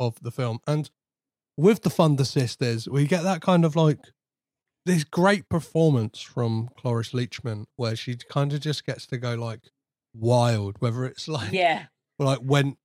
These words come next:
Speaker 1: like, when you're not sure if she's asleep and she's got her eyes wide open, just going,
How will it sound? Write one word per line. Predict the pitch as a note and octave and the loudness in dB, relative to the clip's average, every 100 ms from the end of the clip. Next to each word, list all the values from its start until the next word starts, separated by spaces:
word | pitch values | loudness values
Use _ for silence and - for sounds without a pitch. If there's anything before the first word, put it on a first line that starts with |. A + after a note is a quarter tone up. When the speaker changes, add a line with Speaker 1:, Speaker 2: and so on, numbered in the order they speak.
| _ - | _ -8
Speaker 1:
like, | C3+ | -6
when | B2 C3 | -2 2
you're | C3+ | 2
not | C3 A2+ | 0 -2
sure | C#3 B2 | -4 -4
if | - | -4
she's | B2+ A#2 | -8 -8
asleep | A2+ - C#3 B2+ A2+ | -8 -8 -4 -4 -6
and | A2+ | -8
she's | - | -10
got | - C3 | -10 -6
her | A2+ | 0
eyes | A#2+ B2 A#2+ A2 | 2 4 2 0
wide | A#2+ A#2 A2 A2 | -2 0 0 0
open, | A#2 - G#2 | -4 -4 -8
just | G2+ - | -10 -6
going, | - G#2+ A#2 C3 C3 C3 | 0 2 4 2 2 2